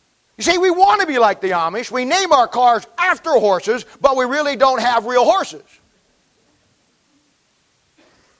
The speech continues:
We don't want, we look at 'em now and we think, "Well, it's nice to be down here.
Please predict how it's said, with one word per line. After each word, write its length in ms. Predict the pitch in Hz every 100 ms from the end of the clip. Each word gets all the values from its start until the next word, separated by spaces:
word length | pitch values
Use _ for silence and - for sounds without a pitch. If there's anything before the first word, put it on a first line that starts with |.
| _ _ _ _
We 200 | - 381
don't 180 | 381 339
want, 240 | 320 311
we 140 | 247 381
look 220 | 359 330
at 120 | 302
'em 140 | 285 254
now 240 | 349 320
and 80 | 294
we 100 | 311
think, 320 | - 302 247 - _ _ _ _ _ _ _ _ -
"Well, 160 | 208
it's 160 | 262 -
nice 260 | 240 240 -
to 100 | 196
be 200 | 226 254
down 280 | 196 170
here. 280 | 165 175 175